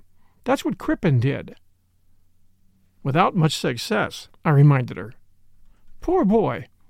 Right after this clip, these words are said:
and so they've caught him. I consider, James, that it's your duty to see that he isn't hung." "What do you expect me to do?" "Why, you're a medical man, aren't you?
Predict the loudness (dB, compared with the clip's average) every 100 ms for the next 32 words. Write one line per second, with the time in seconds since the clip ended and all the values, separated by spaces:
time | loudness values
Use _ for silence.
0 | -4 -2 0 0 0 -2 -2 -2 -2 -6
1 | -12 -20 _ -20 -20 -6 -2 -2 -2 -2
2 | 0 0 2 0 0 -4 -6 -14 -8 -6
3 | -4 -2 0 2 2 2 0 -2 -2 -2
4 | -4 -8 -18 -14 -6 -4 -4 -6 -6 -4
5 | -4 -6 -14 -20 -20 -20 -20 _ _ _
6 | _ _ _ _ _ -8 0 0 2 2
7 | 2 -2 -2 -2 -2 -2 -2 -8 -12 _
8 | -20 _ _ _ _ _ _ -4 2 2
9 | 2 0 0 0 0 4 6 6 2 -2
10 | -2 -2 -2